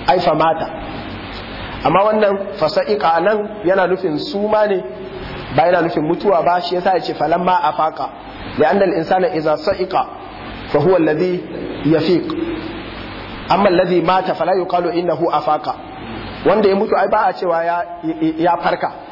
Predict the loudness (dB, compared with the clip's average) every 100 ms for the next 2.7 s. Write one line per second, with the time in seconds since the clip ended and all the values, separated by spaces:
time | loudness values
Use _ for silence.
0 | -8 0 2 4 2 2 2 0 0 2
1 | 2 2 -2 -4 -6 -12 -12 -12 -12 -12
2 | -12 -12 -12 -10 0 4